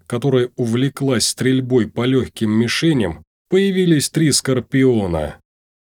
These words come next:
В два раза больше пауков с тяжёлой бронёй,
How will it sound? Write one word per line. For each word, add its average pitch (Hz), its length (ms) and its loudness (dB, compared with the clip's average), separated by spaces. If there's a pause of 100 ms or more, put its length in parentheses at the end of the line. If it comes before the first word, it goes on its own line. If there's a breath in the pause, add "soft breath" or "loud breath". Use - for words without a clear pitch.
В 90 140 -6
два 160 300 2
раза 147 420 0
больше 127 480 0
пауков 131 800 0
с - 120 -8
тяжёлой 135 520 0
бронёй, 131 760 2